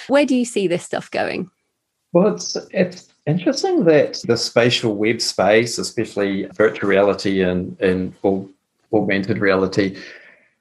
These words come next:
Speaker 2: have been a lot slower to take the main stage of the games industry than a lot of people have thought.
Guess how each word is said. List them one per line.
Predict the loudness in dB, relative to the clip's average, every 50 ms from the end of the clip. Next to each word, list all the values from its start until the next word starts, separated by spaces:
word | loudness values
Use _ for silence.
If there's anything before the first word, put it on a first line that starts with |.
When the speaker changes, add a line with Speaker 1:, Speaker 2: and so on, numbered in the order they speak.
| _ _ _ _
Speaker 2:
have | 0 0 0 0 0 2
been | 2 2 4
a | 4 2
lot | 4 4 4 4 2 2
slower | -2 -6 -4 -2 0 2 4 4 4 4 4 2 0 -2
to | -6 -6 -8 -8 -6 -6
take | -10 -2 0 2 2 2 0 -4 -4
the | -2 -2 0
main | 2 2 0 0 0
stage | -2 -4 -2 0 2 2 2 0 0 -4 -6 -10 -10 -12 -10 _
of | -2 0 0 0 -2 -4 -10 -10 -8
the | -6 -2
games | -2 -2 -2 0 -2 -2
industry | -4 -4 -4 -6 -6 -4 -4 -6 -4
than | -2 -2 -2 -2
a | 0 0
lot | 2 2 2
of | 2 0
people | -2 -2 0 -2 -4
have | -4 -2
thought. | -2 0 0 0 0 -2 -6